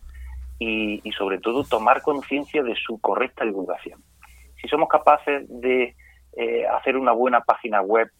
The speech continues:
en la que recojamos nuestros documentos, los salvemos a la posteridad, eso ya es un gran paso. Y si luego, además, los ponemos, eh, negro sobre blanco en un, en un libro que recoja las fuentes, eh, de nuestra historia,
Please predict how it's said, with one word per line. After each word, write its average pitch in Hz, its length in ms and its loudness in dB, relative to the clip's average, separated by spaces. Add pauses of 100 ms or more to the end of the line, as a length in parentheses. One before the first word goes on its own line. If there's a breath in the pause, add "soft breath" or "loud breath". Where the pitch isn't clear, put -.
(120)
en 107 200 -6
la 104 180 2
que 101 140 -2
recojamos 117 680 0
nuestros 107 400 -4
documentos, 107 800 -2
los 107 240 -2
salvemos 113 560 2
a 110 60 4
la 110 100 6
posteridad, 110 640 0 (640 loud breath)
eso - 200 -4
ya 120 120 6
es 120 60 6
un 117 80 -4
gran 98 200 2
paso. - 380 -2
Y - 80 -12
si - 120 -8
luego, 151 300 4 (340 loud breath)
además, 117 440 0 (100)
los 117 200 -4
ponemos, 131 840 2
eh, 110 260 -10
negro 123 260 -2
sobre 113 240 2
blanco 110 380 2
en 107 80 -6
un, 110 400 -12 (120)
en 107 120 -12
un 110 160 -6
libro 110 360 -2
que 110 200 -2
recoja 107 400 -2
las 104 200 2
fuentes, 110 520 2 (500 soft breath)
eh, 113 420 -4
de 107 100 -2
nuestra 110 240 -4
historia, 135 460 0